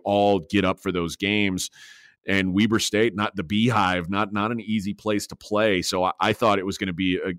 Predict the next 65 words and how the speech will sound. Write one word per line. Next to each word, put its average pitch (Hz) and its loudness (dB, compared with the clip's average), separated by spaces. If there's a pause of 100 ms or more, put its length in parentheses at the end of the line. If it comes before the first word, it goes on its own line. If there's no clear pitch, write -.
(140)
a - -2
good 95 -2
spot, 98 2
but 90 -4
I, 98 0
I'm 104 0
scared 95 -2
off 92 0
of, 85 -8
of 82 -10
Weber 85 -6
now 90 -2
based 90 -6
on 87 -6
what 85 -6
Utah 87 -6
State 87 -6
was 78 -12
able 82 -6
to 80 -10
do. 82 -6
So, 90 -2 (460)
uh, 104 0
Utah 135 2
State's 151 2
better 127 4
than 123 2
I 113 2
thought 110 2
they 104 2
were 92 0
gonna 92 -4
be 90 -2
with, 90 -4
with 101 -4
the 92 -4
new 92 0
coaching 87 -4
situation. 80 -6
So, 82 -4 (420)
uh, 82 0
I, 95 0 (320)
I, 95 0
I, 92 0 (280)
and 101 0
you 110 2
know 107 4
what? 101 4
I, 92 0 (120)
I 98 2
don't 92 -4
think 87 -4 (200)
very 92 -2
highly 87 0
of 78 -6
that 85 -2
Iowa 82 0
team. 82 -4
I've 80 -4
been 85 -2
against 82 -6
them 85 -6
a - -8
couple 85 -4
times. 82 -6